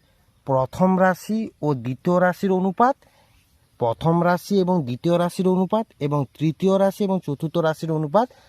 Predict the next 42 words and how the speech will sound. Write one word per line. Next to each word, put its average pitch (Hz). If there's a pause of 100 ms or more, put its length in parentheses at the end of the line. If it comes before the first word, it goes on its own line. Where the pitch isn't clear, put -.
(220)
সমান 139 (100)
হবে। 82 (640)
ঠিক 208
আছে? 123 (320)
তখন 135
তাকে 180
আমরা 147 (100)
কি 147 (100)
বলবো? 151 (100)
সেই 147
চারটি 131 (100)
সংখ্যাকে 135 (120)
কি 139 (100)
বলবো? 135 (360)
যে 139 (100)
বা 143 (120)
এই 135
চারটি 135
সংখ্যা 135 (100)
সমানুপাতে 127
আছে -
আমি 214 (160)
বলতে 104
পারবো। 90 (480)
যেমন 175 (340)
প্রথম 139 (100)
রাশিটা 170
আমি 170 (180)
এ - (160)
ধরলাম, 95 (460)
দ্বিতীয় 131
রাশি 170
আমি 175 (120)
বি 156 (140)
ধরলাম, 101 (420)
তৃতীয় 139
রাশি 170 (120)
সি 160 (120)
ধরলাম 190
আর 147 (100)
দ্বিতীয় 131
রাশি 156